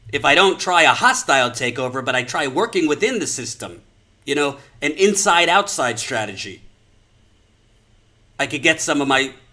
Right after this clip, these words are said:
some of what I want done." Well, how's that working out for Elizabeth Warren, who's not a progressive any longer? Maybe she used to be, not anymore.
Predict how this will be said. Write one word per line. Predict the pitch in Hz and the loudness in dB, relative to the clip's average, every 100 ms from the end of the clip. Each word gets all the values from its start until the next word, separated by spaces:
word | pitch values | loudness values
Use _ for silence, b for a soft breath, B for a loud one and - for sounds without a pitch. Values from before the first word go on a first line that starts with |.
| _ _ | _ _
some | - 165 | -2 0
of | 151 | 2
what | 143 131 | 2 2
I | |
want | 131 135 131 117 | 2 0 0 -4
done." | 131 117 95 - | -2 -2 -4 -4
Well, | 185 | 0
how's | 214 247 | 2 2
that | 226 185 | 2 2
working | 175 170 127 | 0 0 0
out | 120 120 | 0 0
for | 110 | -8
Elizabeth | 95 98 87 98 101 | -10 -12 -12 -14 -10
Warren, | 92 85 82 _ _ _ _ _ _ _ _ _ _ _ _ _ _ _ _ _ _ _ _ _ _ _ - | -10 -12 -18 _ _ _ _ _ _ _ _ _ _ _ _ _ _ _ _ _ _ _ _ _ _ _ -4
who's | 147 | 2
not | 165 | 4
a | 156 | 4
progressive | 127 127 151 - 90 80 - _ | 2 2 2 0 -12 -18 -20 _
any | 131 117 | -6 -4
longer? | 120 127 104 - _ | 0 -2 -4 -16 _
Maybe | 139 156 | -4 -2
she | 131 120 | -2 -2
used | 151 - | -4 -4
to | 95 | -12
be, | 92 | -4
not | 110 | -2
anymore. | 113 98 117 | -2 -4 -6